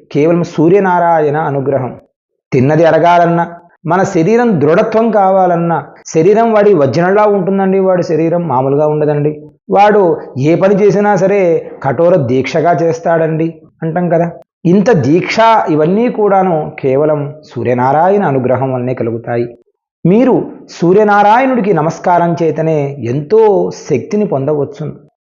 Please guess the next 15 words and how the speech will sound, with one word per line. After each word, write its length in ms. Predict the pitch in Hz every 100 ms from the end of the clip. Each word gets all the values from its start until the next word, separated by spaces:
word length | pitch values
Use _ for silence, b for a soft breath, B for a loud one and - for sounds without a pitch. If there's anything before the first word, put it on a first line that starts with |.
| _ 139
మనము 560 | 135 165 185 156 151 - - _ b b -
మన 160 | 160
కోవిడ్ 420 | 165 170 185 208 208
టైంలో 240 | 202 196
చూసాం 400 | 170 185 185 170
కదండి. 500 | 143 117 107 123 - b b 123
మనకు 260 | 151 185
ఎన్ని 300 | 165 147 190
కష్టాలు 460 | 208 202 - 220 220
వచ్చినా 440 | 214 - 208 214
సరే, 200 | 185 185
ఎంత 320 | 139 143 147
డబ్బు 200 | 196 180
ఉన్నా 420 | 220 220 220 220 220
కానీ, 640 | 214 175 160 196 165